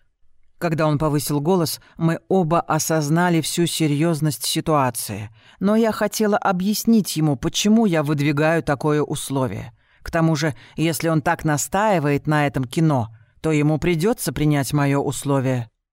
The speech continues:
«Послушай, Агус», — сказала я и внимательно посмотрела в его тёмные глаза, подойдя ближе и надеясь, что он меня поймёт. «Может быть, ты этого не понимаешь, но Бахар в последнее время очень одинока.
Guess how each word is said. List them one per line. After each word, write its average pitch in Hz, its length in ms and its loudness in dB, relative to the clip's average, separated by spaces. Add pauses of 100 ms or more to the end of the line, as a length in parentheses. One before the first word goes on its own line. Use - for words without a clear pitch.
(220)
«Послушай, 160 680 0
Агус», — 123 420 -6 (220)
сказала 143 520 -2
я 160 240 0
и 151 240 -2
внимательно 156 720 2
посмотрела 151 680 -2
в 135 60 -4
его 143 300 0
тёмные 147 440 0
глаза, 135 500 0 (260)
подойдя 147 400 0
ближе 151 340 0
и - 100 -4
надеясь, 147 600 0
что - 240 -2
он 147 100 2
меня 147 220 2
поймёт. 127 500 -2 (400)
«Может 160 400 2
быть, 143 240 -2
ты 170 120 -2
этого 143 260 0
не 147 100 -2
понимаешь, 143 680 -2 (240)
но 151 180 0
Бахар 139 560 -2 (160)
в - 80 -20
последнее 151 540 0
время 170 340 2
очень 170 320 -2
одинока. 160 600 0